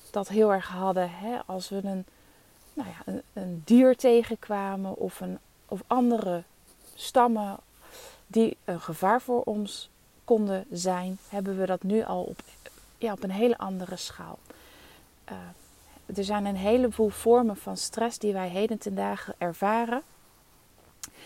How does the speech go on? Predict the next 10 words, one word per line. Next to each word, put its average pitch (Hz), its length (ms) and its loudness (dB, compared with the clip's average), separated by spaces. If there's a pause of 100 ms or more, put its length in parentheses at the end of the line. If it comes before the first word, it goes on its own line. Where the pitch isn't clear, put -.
(140)
en 226 120 0
die 220 120 4
eigenlijk 226 380 0
zorgen 214 360 -4
voor 220 160 -4
dezelfde 202 480 -2
reactie 185 720 -4
als 196 420 -8
dat 190 220 -10
wij 185 380 -6